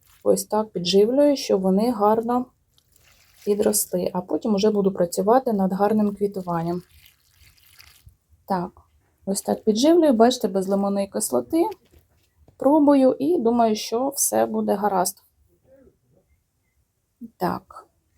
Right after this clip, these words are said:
І ось тут примерший кущик колись давно. Я теж його буду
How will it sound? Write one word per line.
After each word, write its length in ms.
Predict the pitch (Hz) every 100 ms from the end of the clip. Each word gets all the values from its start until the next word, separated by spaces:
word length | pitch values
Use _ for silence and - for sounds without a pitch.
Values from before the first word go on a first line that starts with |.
| _ _ _ _ - _
І 200 | 285 269
ось 180 | 190 190
тут 340 | - 180 -
примерший 540 | - 185 185 180 - 180
кущик 500 | - - - 294 -
колись 340 | 269 262 226
давно. 480 | 240 233 226 226 226 _ _ _ _ _ _ _ _ _ _
Я 100 | 202
теж 380 | 190 233 277 -
його 340 | 214 202 233 240
буду 420 | 208 233 233